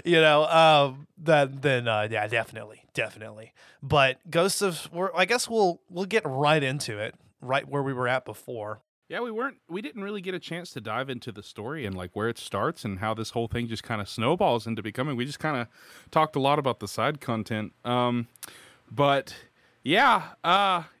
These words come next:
Speaker 2: in the year twelve seventy-four, a Mongolian invasion fleet led by the Khotan clan lands on the Japanese island of Tsushima. And, uh, Jin Sakai, which is our main character,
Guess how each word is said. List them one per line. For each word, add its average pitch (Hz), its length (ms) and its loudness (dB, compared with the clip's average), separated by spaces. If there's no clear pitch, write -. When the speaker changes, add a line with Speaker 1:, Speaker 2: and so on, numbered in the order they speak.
Speaker 2:
in 202 480 -2
the 143 100 -4
year 202 320 -4
twelve 208 360 -8
seventy-four, 160 720 -6
a 135 120 -4
Mongolian 156 680 -4
invasion 123 500 -8
fleet 127 320 -12
led 131 220 -6
by 117 100 -6
the 110 100 -8
Khotan 208 380 -2
clan 147 320 -4
lands 170 400 -4
on 143 340 -2
the 123 340 -6
Japanese 113 580 -6
island 101 420 -10
of 101 260 -12
Tsushima. 123 500 -8
And, 117 600 -4
uh, 104 300 -6
Jin 185 200 -4
Sakai, 151 540 -6
which - 220 -8
is 117 100 -8
our 123 100 -2
main 117 280 -6
character, 117 500 -8